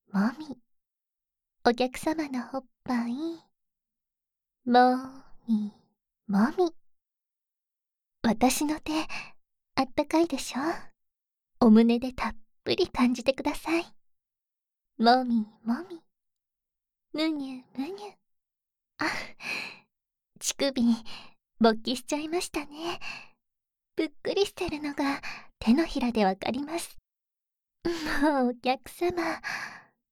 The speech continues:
おっぱい揉まれただけで、乳首勃起させちゃう体になっちゃいましたか。なんていやらしい、エッチな乳首。<laughs>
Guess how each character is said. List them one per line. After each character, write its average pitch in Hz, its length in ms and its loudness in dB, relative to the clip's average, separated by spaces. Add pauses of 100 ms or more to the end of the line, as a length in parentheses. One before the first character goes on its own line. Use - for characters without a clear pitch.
(480)
お 240 80 6
っ 240 120 2
ぱ 208 140 0
い 202 80 -4
揉 196 160 0
ま 214 140 4
れ 220 100 -2
た 240 160 -4
だ 247 100 -6
け 285 180 -4
で、 262 100 -6 (960)
乳 - 140 -6
首 269 260 2
勃 233 160 -4
起 - 120 -6
さ 277 140 0
せ 302 140 -2
ち - 120 -2
ゃ 302 60 -2
う - 60 -10
体 320 340 2
に 320 120 -2
な 330 120 0
っ - 80 -8
ち - 100 -6
ゃ 339 40 0
い 311 80 -4
ま 302 100 -12
し - 80 -8
た - 160 -16
か。 - 100 -14 (1600)
な 294 280 0
ん 392 60 -8
て 494 220 0
い 294 80 -8
や 285 100 -4
ら 294 120 -6
し - 200 -6
い、 330 40 -4 (1200)
エ 254 60 2
ッ 254 80 -2 (100)
チ - 140 2
な 202 180 4 (120)
乳 - 160 -2
首。 269 280 0 (1200)
<laughs> - 340 -2